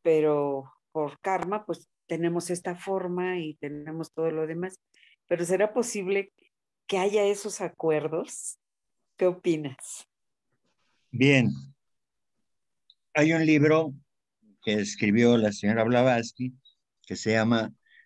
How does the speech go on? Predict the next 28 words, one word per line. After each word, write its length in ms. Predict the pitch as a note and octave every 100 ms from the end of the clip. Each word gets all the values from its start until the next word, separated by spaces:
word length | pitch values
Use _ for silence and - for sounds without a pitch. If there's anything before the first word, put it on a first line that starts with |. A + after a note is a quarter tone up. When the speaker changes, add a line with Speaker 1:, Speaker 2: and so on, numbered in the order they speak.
| _ -
Speaker 2:
Doctrinas 880 | A#2+ B2 A#2 - B2 B2 C3+ C3
y 60 | G#2
Enseñanzas 840 | G2+ - G2+ G2+ G2+ G2+ G#2+ G2+ -
Teosóficas. 880 | A2 G2+ C3 B2+ B2+ - - - _ _ _ _ _ _
No 220 | A2 B2
lo 160 | C#3 C3
tengo 240 | C3+ C3
a 40 | B2
la 120 | A#2+
mano 260 | A#2 A2+ A2
en 100 | G2+
este 220 | G#2 G2+
momento, 540 | G2+ G2 F#2+ F2+ F#2 _ - _ _ _ _
pero 380 | A2 A#2 A2+ E2+ - - - _ _
habla 320 | A#2 C3 D3 C#3
sobre 320 | C3+ A2+ G#2+
tres 340 | A#2 B2+ B2
tipos 320 | B2+ A#2 A#2
de 100 | G#2+
reencarnación. 960 | A2+ A#2 A#2+ B2 A2+ A2+ - B2+ B2+ A#2 _ -
La 160 | F#2+
reencarnación, 1080 | F#2+ G2 G2 A2 G2 G#2 - A#2+ A#2+ A#2 - _ _ _ _ _ _ -
las 180 | G2
reencarnaciones 840 | A2 G2 A2+ G2+ F#2+ - A2 A2+ G#2
divinas 720 | A2+ B2 A2+ A#2 B2 - -
o 140 | - E2+
encarnaciones 680 | E2+ F2 F2 - G2 G2 F#2+
divinas, 560 | G#2 G#2+ G2+ G#2+ -